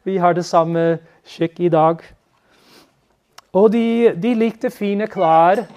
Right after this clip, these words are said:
liksom vi liker i dag. Men, eh, du må huske altså at, eh, på den tiden var stoff ikke maskinlaget, det var laget for hånd.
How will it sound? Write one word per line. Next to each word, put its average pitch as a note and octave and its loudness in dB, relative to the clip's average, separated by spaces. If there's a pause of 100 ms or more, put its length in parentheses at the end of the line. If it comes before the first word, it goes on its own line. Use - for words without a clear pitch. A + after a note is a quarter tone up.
(140)
liksom F3 -4
vi G3 -4
liker F#3 -6
i G3 -6
dag. F3+ 0 (1600)
Men, F3 0
eh, F3 2
du F#3 -2
må F#3+ 4
huske G#3+ 0
altså E3+ -4
at, - -14
eh, E3 -2 (300)
på G3+ -2
den F#3 0
tiden F#3 -4
var D#3+ -2 (440)
stoff - -4 (600)
ikke G#3 -2
maskinlaget, F#3+ -8
det D#3+ -6
var F3 -4
laget D3 -6
for E3+ -4
hånd. E3+ -4